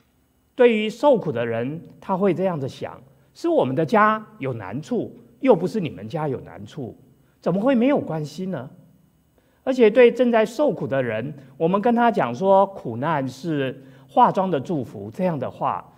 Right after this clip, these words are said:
往往他们是听不进去的。遇到在苦难中的人，其实陪伴本身就可以给很多人有很大的安慰了。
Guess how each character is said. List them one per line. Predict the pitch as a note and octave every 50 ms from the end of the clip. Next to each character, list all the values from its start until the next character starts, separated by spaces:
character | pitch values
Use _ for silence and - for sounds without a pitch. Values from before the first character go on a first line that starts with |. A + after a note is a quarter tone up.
| _ _ _
往 | - D#3+ F3+ A#3+ B3+
往 | G#3+ F3 E3+ F3 F3 E3+ - -
他 | - - G3
们 | D#3+ C#3+
是 | C3 - F3
听 | - - D#3+ D3
不 | A#2+ A2+
进 | G#2 C3+ A#2+ G#2+ G2
去 | - - A2+ G2
的。 | - - - _ _ _ _ _ _ _ _ _ _ _ _ _ _ _ _ _ _ _ -
遇 | C#4+ C4+ B3
到 | B3+ A#3+ A3+ G3+
在 | A3+ A3 G3+
苦 | - - C3+ A#2+
难 | B2 E3+ F3 D3
中 | D#3 D#3+ E3+
的 | D#3+ B2+
人， | G#2 G2+ F2+ F2 G#2 B2 C3 - - _ _ _ _ _ _ _
其 | - G#3 A3+
实 | G#3 G3+ F3+ E3+ F#3 F#3+
陪 | F#3 F#3 - - C3 C3+ D#3+
伴 | D#3+ - G3+ F#3 C3 A#2 -
本 | - F2 E2 F#2
身 | - - E3 E3+ F3 E3+ E3+ F3
就 | - A3 F3+
可 | D3 - E3+
以 | C#3+ B2
给 | E2 B2+ G#2 G#2
很 | G#2+ - - C#3 A2+ G2+ F#2 F2+ G2+
多 | A2 E3+ F3+ E3+
人 | C#3 G#2+ G2+ G2 G#2+
有 | G#2 G2+ F#2
很 | F2 - - F2+ E2 E2
大 | - C#3+ B2+ A2
的 | G2+
安 | G2 - G#2+ G#2 G2+ G2+
慰 | A2+ A2+ F#2 F2
了。 | -